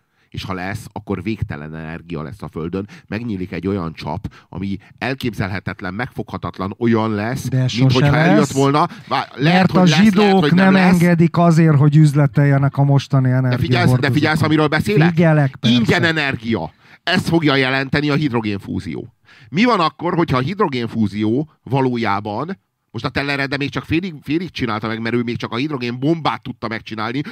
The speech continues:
Speaker 1: a fúzió az a reaktor, ami megtartja a hidrogénbombát. Na most, ha a hidrogénfúziót meg tudják valósítani
Speaker 2: Hát ugye ezt nem a volt főnököttől, a Széles Gábortól tudod, ne azt hiszi ilyenekbe, vagy azt, ö, filozofált egy
Speaker 1: Ugye ez
Speaker 2: izé,
Speaker 1: tudományos
Speaker 2: tudod.
Speaker 1: tény,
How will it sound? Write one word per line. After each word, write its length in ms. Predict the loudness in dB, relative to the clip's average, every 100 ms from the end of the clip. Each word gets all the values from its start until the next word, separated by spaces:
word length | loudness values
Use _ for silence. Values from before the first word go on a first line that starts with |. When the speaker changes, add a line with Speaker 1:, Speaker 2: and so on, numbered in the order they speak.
| -12
Speaker 1:
a 100 | -6
fúzió 420 | -2 0 4 4
az 120 | 4
a 80 | 2
reaktor, 540 | 2 2 0 -2 -2 -2
ami 160 | -4
megtartja 580 | -2 -4 -4 -4 -2 0
a 40 | 0
hidrogénbombát. 1040 | 0 0 0 -4 -4 -6 -6 -10 -10 -18 _ _ _ _ _ -20 -18 -2
Na 120 | 2
most, 220 | 2 0 -12
ha 200 | -2 0
a 40 | 2
hidrogénfúziót 1080 | 2 2 2 2 0 0 0 2 2 2 0
meg 140 | 0
tudják 420 | 0 2 0 -2
valósítani 460 | 0 2 2 2 2
Speaker 2:
Hát 180 | 4 4
ugye 200 | 4 4
ezt 140 | 4
nem 120 | 2
a 80 | 4
volt 280 | 4 2 0
főnököttől, 640 | 2 2 4 0 -2 0
a 40 | -2
Széles 440 | 0 0 2 2
Gábortól 640 | 2 -2 0 0 -2 0 0
tudod, 340 | 0 2 2 0
ne 180 | 0 0
azt 180 | 0
hiszi 280 | -8 -6 -6
ilyenekbe, 580 | -6 -6 -6 -8 -4 -4
vagy 180 | -2 -6 -8 -20 -16 0
azt, 260 | 2 2 0
ö, 180 | 0 0
filozofált 840 | 2 4 4 4 0 2 0 0 0
egy 140 | -2
Speaker 1:
Ugye 80 | 0
ez 40 | 0
Speaker 2:
izé, 80 | 0
Speaker 1:
tudományos 480 | 2 2 2 2 -2
Speaker 2:
tudod. 120 | -6
Speaker 1:
tény, 80 | -6